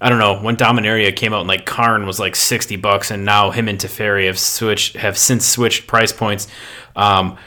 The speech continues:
but, you know, a lot of stuff, at, especially once it rotates out of standard, but even after it's been out for a few weeks, like, a lot of stuff plummets. Um,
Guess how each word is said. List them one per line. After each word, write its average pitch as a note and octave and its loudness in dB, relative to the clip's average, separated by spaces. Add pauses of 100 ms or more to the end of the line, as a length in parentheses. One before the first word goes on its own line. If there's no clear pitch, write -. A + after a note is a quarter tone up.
(160)
but, - 2
you B2+ 2
know, A2+ 4 (160)
a A#2 -2
lot A2+ 4
of G2+ -2
stuff, B2+ 2
at, - -2 (100)
especially D#3+ 2
once A2+ 0
it F2 -2
rotates G#2 -2
out G2+ 2
of A2 -2
standard, C#3 -2
but A2+ 2
even C#3+ 0
after A2 0
it's F#2+ -6
been G2+ -2
out G2+ 0
for G2+ -6
a F2+ -2
few G2+ -6
weeks, G#2 -2
like, G2 0 (360)
a F#2 -4
lot A2 4
of G#2+ -2
stuff - -2
plummets. G#2 -4
Um, F#2+ 2